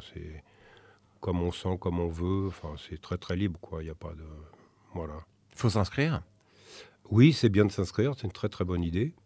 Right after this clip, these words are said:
Speaker 2: Alors comment ?
Speaker 1: Ou on me téléphone, donc c'est zéro six trente-quatre cinquante-deux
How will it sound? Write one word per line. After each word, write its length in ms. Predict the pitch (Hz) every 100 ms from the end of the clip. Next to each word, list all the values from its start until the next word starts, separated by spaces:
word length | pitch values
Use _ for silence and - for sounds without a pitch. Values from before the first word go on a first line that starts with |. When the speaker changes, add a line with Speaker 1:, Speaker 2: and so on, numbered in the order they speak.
| -
Speaker 2:
Alors 220 | 104 98 92
comment ? 300 | 101 87 - -
Speaker 1:
Ou 260 | 131 165
on 260 | 147 120 110
me 220 | 101 95
téléphone, 840 | 95 101 95 92 117 127 92 101 101 _ _ _ _ - -
donc 280 | 95 95 87
c'est 240 | - -
zéro 460 | 95 87 113 107 107
six 600 | - - 117 - - - -
trente-quatre 1120 | - 110 101 87 - 123 113 - - 95 87
cinquante-deux 1300 | - - 127 113 - 117 101 - 104 92 87 107 95